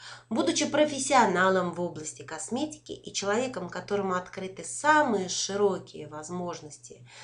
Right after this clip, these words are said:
для приобретения этих средств по самым разумным ценам, я вдруг стала ценить, а, естественные средства ухода, естественные, органические и домашние.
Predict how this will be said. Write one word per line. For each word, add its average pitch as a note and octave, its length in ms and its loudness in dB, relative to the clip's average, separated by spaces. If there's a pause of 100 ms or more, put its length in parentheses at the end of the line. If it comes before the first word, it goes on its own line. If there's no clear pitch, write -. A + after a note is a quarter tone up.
(260)
для G3+ 240 6
приобретения F#3+ 840 4
этих D#3+ 180 -10
средств - 540 -6
по F3 100 -10
самым F3+ 480 2
разумным E3 580 -8
ценам, C#4+ 560 -4 (760)
я E4+ 240 4
вдруг D4 320 -4
стала A#3+ 760 0 (200)
ценить, G#3 580 -4 (280)
а, E3 360 -12
естественные F#3 760 -6
средства - 640 -12 (100)
ухода, - 600 -12 (280)
естественные, G3+ 880 -4
органические D#3 840 -12
и D#3 180 -16
домашние. D3+ 680 -12